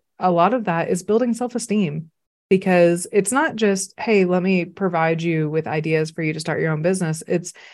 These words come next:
"Let me provide you with ideas to maybe start your own business or start your idea that you've been wanting to do," but then also, like, make you feel like a badass while you're doing it, you know? So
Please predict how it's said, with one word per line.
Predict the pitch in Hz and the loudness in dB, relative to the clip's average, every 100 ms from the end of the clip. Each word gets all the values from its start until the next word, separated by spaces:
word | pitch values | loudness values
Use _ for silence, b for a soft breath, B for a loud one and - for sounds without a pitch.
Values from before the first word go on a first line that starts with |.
| B B | B B
"Let | 196 | 0
me | 208 208 | 2 2
provide | 214 190 180 | 2 2 4
you | 180 | 2
with | 170 | 2
ideas | 160 165 208 196 185 | 0 2 2 2 0
to | 180 | -2
maybe | 170 156 | -4 -4
start | 160 220 240 | -2 -2 2
your | 220 | 2
own | 208 | 2
business | 190 185 185 185 180 - | 2 2 2 2 0 -4
or | 165 | -6
start | 165 - 233 | -6 -4 -2
your | 233 208 | 0 0
idea | 190 180 170 | 2 4 2
that | 170 | 2
you've | 175 | 0
been | 175 | 0
wanting | 214 240 202 190 | 0 0 0 -2
to | 185 - _ 185 | -8 -10 _ -2
do," | 175 170 170 | 2 2 0
but | 175 190 | -2 -2
then | 214 208 | -2 -2
also, | 196 247 254 247 220 196 | -6 -4 -4 0 0 2
like, | 170 170 b b b | 0 -4 b b b
make | 180 180 196 | 2 2 2
you | 233 220 | 0 -4
feel | - 202 196 | -2 0 2
like | 180 165 | 0 -2
a | 156 | -6
badass | - 185 180 156 143 170 - | -4 -2 -2 -2 -6 -8 -6
while | 160 | -8
you're | 143 | -6
doing | 170 185 165 143 | 2 4 4 0
it, | - - _ | -8 -16 _
you | 202 175 | 2 2
know? | 165 160 170 - _ | 4 0 0 -4 _
So | - 185 175 175 165 | 2 4 6 4 0